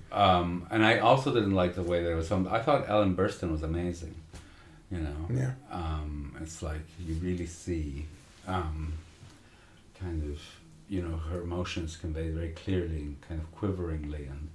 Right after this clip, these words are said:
Speaker 2: Well, that's all I love. You know,
Speaker 1: complex.
Speaker 2: that and Matthew McConaughey, and he's crying like he does in the other bit that I cried at, and, and he's, his, his emotions are completely on display, and he kisses her hand, and he's right there, and he's like, "I don't know how to handle this."
Speaker 1: Yes.
Speaker 2: And, you know, I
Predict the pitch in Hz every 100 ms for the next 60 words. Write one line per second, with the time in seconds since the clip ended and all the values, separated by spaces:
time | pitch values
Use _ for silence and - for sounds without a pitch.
0 | - - - - - - 131 123 131 139
1 | 127 139 165 156 143 131 131 135 131 127
2 | 123 123 - - - - - - - 135
3 | 127 127 - - 135 131 131 127 123 123
4 | 127 127 123 123 120 123 120 123 123 -
5 | 120 120 120 - 135 - 131 123 127 123
6 | 131 120 - - 131 127 131 127 131 120
7 | 120 131 147 131 123 123 - 131 127 123
8 | - - 127 120 113 - 139 135 135 120
9 | 117 131 131 131 127 123 123 131 139 135
10 | 131 127 127 131 135 127 120 117 - -
11 | - - 110 101 92 92 127 127 127 -
12 | 127 120 127